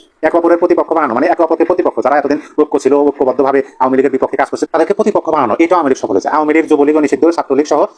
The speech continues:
দলের বিভিন্ন পর্যায়ের অপেক্ষাকৃত কম বিতর্কিত গণ অভ্যুত্থানের বিভিন্ন শক্তির মধ্যে অনুপ্রবেশ ঘটানো, এটাও তো আমার মনে হয় সফল হয়েছে। আওয়ামী লীগ যেসব ভুল করে ক্ষমতা ছাড়া হয়েছে সেসব ভুলের পথে বিএনপিকে ঠেলে দেওয়া, এটা হয়তো বা তাদের প্ল্যান বির, আহ, অংশ হিসেবে এখানে যুগান্তর প্রকাশ করছে। প্রশাসনের সর্বস্তরের নীরব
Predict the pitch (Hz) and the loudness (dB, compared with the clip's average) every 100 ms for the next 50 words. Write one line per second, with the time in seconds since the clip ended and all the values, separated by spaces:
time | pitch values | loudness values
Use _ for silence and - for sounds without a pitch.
0 | _ - 147 139 160 180 156 143 175 156 | _ -2 0 2 2 2 0 0 0 0
1 | 170 180 185 175 165 160 147 151 127 143 | -2 -2 -2 -2 2 2 2 0 -2 -2
2 | 135 143 165 - - 131 143 170 165 - | -2 0 -2 -2 -2 0 2 0 -2 -2
3 | 147 113 175 - 151 143 127 123 120 107 | -2 0 -2 -2 -2 0 0 -2 -4 -2
4 | 160 170 170 151 139 123 127 - 147 202 | 0 0 0 0 0 -2 -2 0 0 0
5 | - _ _ 135 151 170 151 - 139 175 | -2 _ _ -4 0 0 0 0 0 2
6 | 175 170 160 147 151 170 185 - 160 - | 0 0 -2 0 0 0 0 0 0 0
7 | 151 139 160 131 139 151 147 92 - - | 0 0 0 0 -2 -2 -2 -4 -8 -4
8 | 135 135 143 135 135 143 147 127 131 - | -2 2 2 0 0 -2 0 2 0 -2
9 | _ - 117 123 135 - 143 147 151 135 | _ 0 2 2 0 0 0 2 2 2
10 | 127 127 120 - 117 143 - - - - | 0 0 -2 -2 -2 -2 -2 -4 -8 -20
11 | - 170 175 196 - 170 170 170 170 170 | -4 -2 0 -2 0 -2 0 -2 0 2
12 | 165 160 | 2 2